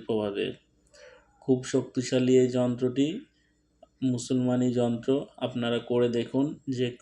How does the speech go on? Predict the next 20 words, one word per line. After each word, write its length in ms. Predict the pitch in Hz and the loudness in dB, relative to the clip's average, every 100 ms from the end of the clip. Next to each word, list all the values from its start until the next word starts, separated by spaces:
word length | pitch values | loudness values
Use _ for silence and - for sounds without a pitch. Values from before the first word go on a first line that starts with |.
| _ _ _ _ | _ _ _ _
শুক্রবারের 680 | - 135 131 135 127 127 123 | -6 -6 2 4 6 4 2
দিনকে 360 | 127 127 127 147 | 2 2 4 4
আপনারা 400 | 143 120 120 120 120 | 2 0 -2 0 0
এটি 200 | 113 139 156 - - | 0 -2 -2 -8 -10
অঙ্কন 380 | 123 123 113 123 120 | -4 -4 -2 -2 0
করবেন 420 | 120 120 131 160 196 - - - | -2 2 2 2 -4 -12 -20 -18
সাদা 400 | - 120 117 123 | -8 -4 0 0
কাগজে 480 | 123 120 120 120 147 147 131 | 0 0 0 0 0 2 2
লাল 200 | 120 120 - | 2 -2 -2
কালির 280 | 117 127 127 | 0 2 0
পেন 200 | - 117 113 | -2 -4 0
দিয়ে। 200 | 110 104 107 - _ _ _ _ _ _ - - _ _ _ _ _ _ _ _ _ _ _ _ _ _ _ | 0 0 -4 -10 _ _ _ _ _ _ -20 -20 _ _ _ _ _ _ _ _ _ _ _ _ _ _ _
দেখবেন 540 | 135 123 123 123 139 143 | -2 0 0 2 2 2
খুব 180 | 143 139 127 | 0 0 2
অল্প 220 | 120 127 127 | 2 0 -4
সময়ের 400 | 131 123 127 123 | -4 -2 0 0
মধ্যে 320 | 120 120 139 | -2 0 0
আপনাদের 440 | 127 - 120 117 120 | 0 -2 -4 0 0
অর্থপ্রাপ্তি 680 | 117 113 117 110 113 - 123 | 0 -2 -6 -4 -6 -4 -6
হবে 280 | 113 107 | -4 -6